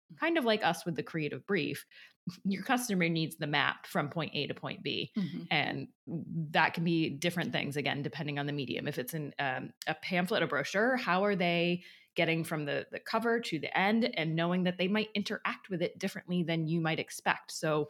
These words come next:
Speaker 1: they might read the back panel before they read the front panel, or on a mailer, it might come to their, uh, mailbox, uh,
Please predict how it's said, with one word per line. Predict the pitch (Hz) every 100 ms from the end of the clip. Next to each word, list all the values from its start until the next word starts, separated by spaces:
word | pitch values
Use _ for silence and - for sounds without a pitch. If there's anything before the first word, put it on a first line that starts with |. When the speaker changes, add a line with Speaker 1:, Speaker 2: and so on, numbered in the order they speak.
| - - - _
Speaker 1:
they | 160 160
might | 160 165 160
read | 180 185 175
the | 180
back | 196 196 -
panel | - 277 208 143
before | 160 165 175
they | 180
read | 190 190
the | 190
front | - 175 -
panel, | 143 117 110 -
or | 170 175 160
on | 165
a | 160
mailer, | 175 311 233 147 180 - -
it | 202
might | 190 190
come | 202 214
to | 208
their, | 196 - - 208 160
uh, | 143 135 -
mailbox, | 196 254 127 143 - - - - - _ _ _
uh, | 180 170 165 143